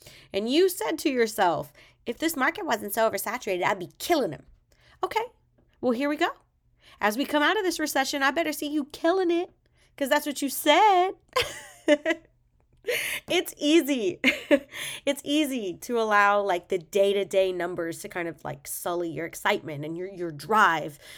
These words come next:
your excitement for the business. And I can totally understand how making the choice between, I don't, new marketing materials or a new product line or something, and literally keeping the lights on is a dampening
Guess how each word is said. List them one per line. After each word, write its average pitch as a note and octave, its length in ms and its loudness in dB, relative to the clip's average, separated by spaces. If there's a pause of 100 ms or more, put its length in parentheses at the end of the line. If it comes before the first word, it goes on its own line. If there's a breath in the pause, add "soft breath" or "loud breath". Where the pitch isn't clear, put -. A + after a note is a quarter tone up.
(200 loud breath)
your F#3 200 -4
excitement G#3 640 -2
for G#3 100 -4
the G3 80 -6
business. F#3+ 540 -4
And G3+ 80 -4
I G3+ 60 0
can A3+ 120 -10
totally C4 400 -4
understand G#3+ 580 -4 (600 soft breath)
how A#3 140 -6
making A3+ 380 -2
the G#3 60 -4
choice A3+ 440 -2
between, F3+ 640 -6 (680)
I E3 60 -16
don't, - 180 -18
new G3 260 -4
marketing G#3+ 500 0
materials E3 640 -6
or D#3 200 -6
a - 140 -8
new F3 120 -6
product G#3 340 2
line D#3 260 -6
or C#3 60 -8
something, D3+ 420 -10 (320 loud breath)
and G#3 160 0
literally A#3 600 2
keeping B3 560 -6
the F#3+ 100 -2
lights G3+ 380 0
on D#3+ 360 -8 (540)
is G3+ 160 -4
a G3 140 -2
dampening F3+ 600 -6